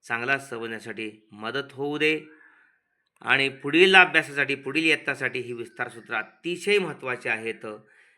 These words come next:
या ठिकाणी अनेक वेळा नववी, दहावीला या विस्तार सूत्रामध्ये विद्यार्थी अडखळतात. आत्तापासूनच चांगला सराव ठेवल्यास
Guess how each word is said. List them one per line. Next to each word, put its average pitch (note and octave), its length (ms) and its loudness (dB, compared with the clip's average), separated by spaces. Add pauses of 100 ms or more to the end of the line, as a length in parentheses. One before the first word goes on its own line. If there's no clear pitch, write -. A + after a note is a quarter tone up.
(100)
या B2 140 -2
ठिकाणी C3 340 0
अनेक D3+ 320 2
वेळा E3 120 2
नववी, D3 280 -2
दहावीला C3 320 -4
या B2 180 0
विस्तार A#2 320 -10
सूत्रामध्ये A#2 420 -10
विद्यार्थी G#2+ 480 -10
अडखळतात. D3 540 2 (400)
आत्तापासूनच F3 760 0
चांगला D#3 260 4
सराव C3 260 -2
ठेवल्यास A#2+ 500 -6